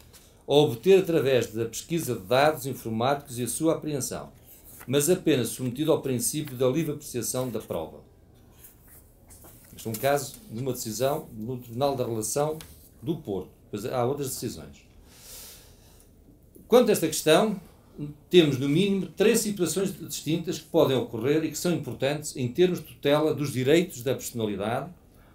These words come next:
e direitos fundamentais pessoais, consagrados constitucionalmente. Uma coisa é a vítima ter acesso direto a esse post.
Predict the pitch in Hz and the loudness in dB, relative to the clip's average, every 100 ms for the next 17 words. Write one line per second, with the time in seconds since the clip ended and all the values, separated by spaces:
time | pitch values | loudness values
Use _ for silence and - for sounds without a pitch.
0 | - 147 135 135 165 190 - 160 135 123 | -4 -2 2 6 6 6 -2 -6 -4 -2
1 | 123 156 - - - 165 71 - - - | -2 -4 -4 -10 -10 -10 -10 -16 -20 -20
2 | _ _ - - 185 180 143 135 143 - | _ _ -6 2 2 4 4 4 2 -2
3 | - - 175 196 185 - 160 - 165 160 | -10 2 6 6 4 -2 -8 -6 -8 -6
4 | 147 127 104 78 73 - - - - - | -6 -4 -4 -6 -12 -20 -20 -20 -20 -20
5 | - - - - - - 277 269 180 - | -20 -20 -20 -20 -20 -2 2 6 4 6
6 | 170 175 117 98 - - - - _ _ | 8 8 4 -4 -6 -18 -20 -20 _ _
7 | _ 180 185 160 127 131 214 - 156 120 | _ 10 12 12 8 4 2 2 0 0
8 | 92 87 - 185 156 131 - 185 196 - | -2 -6 6 8 8 6 2 2 2 0
9 | 120 120 123 160 175 - - - 123 131 | -2 0 4 2 0 -8 -20 -4 0 2
10 | 170 - - 107 82 - | 0 -2 -6 -4 -4 -8